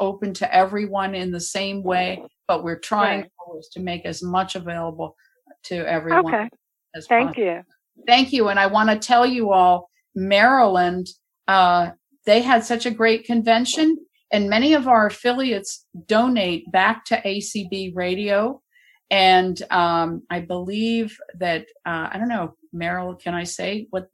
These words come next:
Speaker 1: well, they just gave us a lovely chunk from their convention. I think, I don't know if I should say the amount, but a lovely, uh, gift that you gave back to A C B Radio from your convention, from your convention,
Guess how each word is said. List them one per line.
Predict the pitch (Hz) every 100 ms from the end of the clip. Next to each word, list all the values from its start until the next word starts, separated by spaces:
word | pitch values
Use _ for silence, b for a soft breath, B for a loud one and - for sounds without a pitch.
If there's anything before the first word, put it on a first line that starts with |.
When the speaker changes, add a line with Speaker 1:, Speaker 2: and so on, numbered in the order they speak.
| _
Speaker 1:
well, | 185
they | 180 196 190
just | 233 233 -
gave | 220 202
us | 190 180
a |
lovely | 175 185 190 196 180
chunk | - 185 175 156 - b b _
from | - 185 175
their | 165
convention. | 160 175 160 156 156 - - 156 _ _ _ -
I |
think, | 147 160 151 _ -
I | 160
don't | 160
know | 156
if | 151
I | 156
should | - -
say | - 160
the | 156
amount, | 151 156 156 156 -
but | - 151 b b b
a | 185
lovely, | 185 214 220 220 226 220 -
uh, | 175 165
gift | 156 190 170 - - 175
that | 165
you | 165 170
gave | 175 170
back | 165 170 -
to | -
A | 170
C | 160 170
B | 170 165
Radio | 170 165 165 160 156 _ _ _
from | 185 170
your | 160
convention, | - 175 160 156 156 165 156 - _ _
from | 165 165 160
your | 160
convention, | 156 160 156 156 151